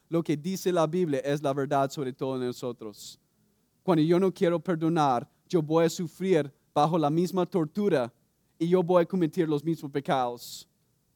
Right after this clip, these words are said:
Porque aunque mi papá cometió adulterio, si yo no reconozco que yo soy pecador igual como mi papá y lo perdono por completo, yo voy a cometer los mismos pecados. Tal vez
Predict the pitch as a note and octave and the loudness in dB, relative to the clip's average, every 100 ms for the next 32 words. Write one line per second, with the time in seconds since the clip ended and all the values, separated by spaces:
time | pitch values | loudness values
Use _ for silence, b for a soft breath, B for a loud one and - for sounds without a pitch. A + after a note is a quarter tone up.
0 | _ _ _ _ _ _ _ _ _ - | _ _ _ _ _ _ _ _ _ -8
1 | F3 F3+ E3 G#3+ G#3+ G#3 F#3 F3 F3+ E3+ | -2 4 6 6 4 2 2 2 0 2
2 | D#3 D#3+ F3+ D3 - D#3 C#3+ C3+ - C3 | 0 0 -2 -4 -2 -2 0 -2 -2 -4
3 | B2+ G#2+ - _ _ - F3+ F#3+ G3+ F#3 | -4 -8 -12 _ _ -2 4 4 4 2
4 | - F3 D#3+ F3 D#3+ B2+ D#3 D3 D#3 F3+ | 2 2 2 0 -2 -4 0 0 0 -4
5 | - F3 D3+ D3+ D3 D#3 D3 D3 F#3 G3 | -4 -2 2 2 2 -2 0 2 4 4
6 | F#3 E3+ D#3 D#3 D3+ D3 C3+ G#2+ - _ | 2 0 0 0 0 0 -2 -4 -10 _
7 | _ _ _ _ _ _ _ _ D#3 E3+ | _ _ _ _ _ _ _ _ 4 4
8 | E3 D#3 D#3+ C#3+ D3 F#3+ A3 F3 - F3+ | 4 2 2 0 2 0 2 0 -2 -4
9 | E3+ E3 D#3+ D#3+ D3 A2+ G2 _ _ _ | -4 -4 -2 -2 -2 -8 -12 _ _ _
10 | - F3+ D#3+ E3+ E3+ D#3 C#3+ - D#3+ C#3 | -4 -2 2 2 2 0 -4 -4 -4 -2
11 | D#3+ D3 C3 E3+ F3 E3 D#3+ C#3+ A#2 - | 0 0 -2 -4 -4 -6 -2 -2 -2 -8
12 | _ _ F#3+ E3 G#3 A3 | _ _ 2 4 4 2